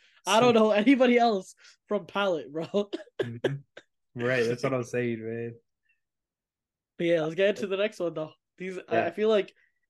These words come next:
Speaker 1: I feel like there's nothing to really say about it in terms of,
Speaker 2: Like,
Speaker 1: um,
Speaker 2: yeah, no, hundred percent. Like,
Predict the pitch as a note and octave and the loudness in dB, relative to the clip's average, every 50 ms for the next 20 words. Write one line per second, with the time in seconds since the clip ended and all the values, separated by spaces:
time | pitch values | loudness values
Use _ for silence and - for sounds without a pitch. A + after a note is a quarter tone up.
0 | _ _ _ _ _ F#3 F#3+ F#3+ - B3 B3+ B3+ B3 A#3 A#3 - - G#3 G#3 F3 | _ _ _ _ _ -10 -10 -6 -4 0 2 4 4 2 0 -2 -4 -4 -4 -2
1 | F#3+ A3 B3 B3 B3 A3+ F3 - A3+ G#3 G#3+ G#3+ G3 F3 E3 - G3 G#3 A#3 G#3 | -2 -2 -2 -2 -6 -12 -6 -4 -2 0 0 0 0 -2 -4 -4 -4 -2 -2 -2
2 | D#3+ D#3 D3+ D3+ D3+ D#3+ E3 E3 D#3 D#3 F3 E3+ E3+ E3 D#3 E3 D#3+ D#3 D3 C3 | -4 -8 -10 -8 -10 -10 -10 -12 -12 -4 -4 -4 -4 -2 -4 -6 -6 -6 -8 -10
3 | _ _ _ _ _ _ _ _ _ _ _ - D#3+ D#3+ D#3+ D#3+ D#3 D#3 - D3+ | _ _ _ _ _ _ _ _ _ _ _ -8 -4 -4 -2 0 0 0 0 -2
4 | B2 C#3+ E3 D3+ A2+ G#2+ G#2+ G2 C3 C3+ B2 C3 C#3+ D3+ D3+ C#3+ C#3+ C3 A#2 - | -6 -4 -2 -2 -2 -2 -4 -6 -4 -2 0 0 0 0 -2 -2 -4 -6 -8 -6
5 | B2 A2 G#2+ G#2+ G#2+ G#2+ | -10 -10 -10 -12 -12 -12